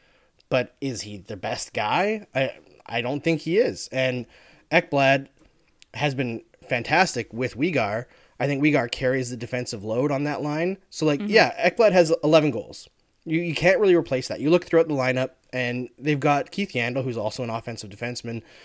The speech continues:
Speaker 1: but more of, like, the passing type, right? He, he's a playmaker.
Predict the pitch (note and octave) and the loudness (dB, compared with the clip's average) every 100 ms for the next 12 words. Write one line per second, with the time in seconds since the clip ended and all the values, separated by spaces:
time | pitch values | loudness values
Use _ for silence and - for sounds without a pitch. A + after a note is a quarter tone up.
0 | - _ - E3+ F3 F3 D3+ C3 C3+ C3 | -20 _ 2 4 8 8 6 2 -4 -6
1 | - A#2+ - E2 - - - C3 C#3 C3 | -4 -6 -6 -12 -14 -16 -8 -6 -4 -4
2 | B2+ D3 B2+ B2+ A2+ F2+ - | -2 -4 -4 -8 -8 -10 -14